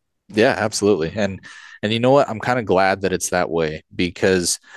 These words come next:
the mysteries are still out there. You know, we're still in pursuit of the, the best set of combinations for this rifle, or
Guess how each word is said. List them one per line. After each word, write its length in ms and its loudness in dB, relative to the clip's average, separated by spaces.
the 120 0
mysteries 560 0
are 60 0
still 260 0
out 240 0
there. 380 0
You 100 -6
know, 140 -2
we're 140 0
still 340 0
in 140 -6
pursuit 560 0
of 180 -6
the, 260 2
the 160 -2
best 380 -2
set 160 0
of 80 -4
combinations 760 -2
for 180 -2
this 240 -2
rifle, 480 0
or 120 -6